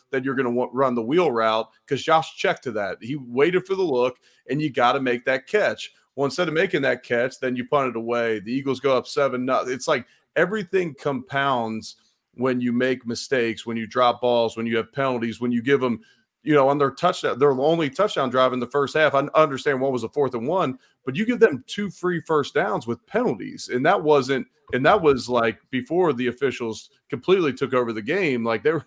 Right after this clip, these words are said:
<laughs> it seemed like they were still calling it fairly fair at that point, but you give 'em two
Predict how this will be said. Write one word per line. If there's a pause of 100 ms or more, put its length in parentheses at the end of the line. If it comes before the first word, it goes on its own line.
(140)
<laughs>
it
seemed
like
they
were
still
calling
it
fairly
fair
at
that
point, (240)
but
you
give
'em
two